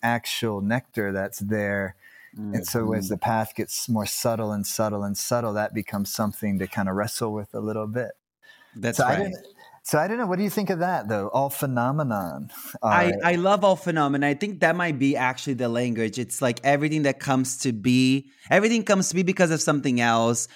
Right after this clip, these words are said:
Speaker 2: And therefore, everything is always, like, being born and dying. And the fact that we
Speaker 1: <laughs>
Speaker 2: tried,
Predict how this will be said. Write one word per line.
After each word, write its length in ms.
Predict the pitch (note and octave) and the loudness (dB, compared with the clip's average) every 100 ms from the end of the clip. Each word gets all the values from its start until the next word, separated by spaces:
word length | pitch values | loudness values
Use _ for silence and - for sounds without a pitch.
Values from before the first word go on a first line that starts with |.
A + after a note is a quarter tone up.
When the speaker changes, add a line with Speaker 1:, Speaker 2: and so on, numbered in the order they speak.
| - - | -20 -4
Speaker 2:
And 180 | B2 C3 | 0 4
therefore, 720 | D3 D#3 D#3 C#3+ B2 A#2+ A#2 | 6 4 2 2 6 4 4
everything 380 | D3 C#3 D3 C#3+ | 2 2 2 2
is 120 | B2+ | 2
always, 360 | C3 C3 C3 B2 | 4 4 2 2
like, 320 | B2+ A#2 A2 | 2 2 0
being 300 | A#2+ C#3 C3 | 2 4 2
born 420 | A2+ B2 C3 B2+ | 0 2 4 4
and 200 | B2+ A#2+ | 4 2
dying. 560 | A2 A#2+ A#2+ A#2+ B2 A#2+ | 2 2 2 0 0 0
And 320 | A#2+ A2+ A2+ | 0 -2 -4
the 100 | B2+ | -8
fact 240 | - C#3 D3 | 0 2 2
that 140 | B2+ | 2
we 60 | B2 | 2
Speaker 1:
<laughs> 120 | C#3 | 4
Speaker 2:
tried, 260 | C3+ C#3+ | 4 4